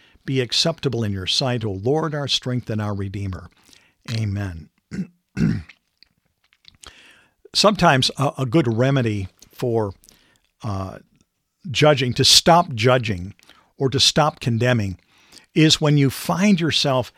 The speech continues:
in that mode, when somebody is doing something, uh,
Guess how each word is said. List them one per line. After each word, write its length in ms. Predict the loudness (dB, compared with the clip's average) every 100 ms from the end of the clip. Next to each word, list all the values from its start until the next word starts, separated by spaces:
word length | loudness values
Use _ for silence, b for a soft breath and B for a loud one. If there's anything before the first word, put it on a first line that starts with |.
| b b b 0
in 380 | 2 4 4 4
that 260 | 2 2
mode, 680 | 2 2 4 6 4 2 -2
when 220 | -4 -2
somebody 480 | 0 0 0 0 -2
is 140 | -2
doing 500 | -4 0 2 4 2
something, 640 | 0 -2 -4 -8 -10 -12 -14 _ b b b b b b
uh, 360 | -4 0 0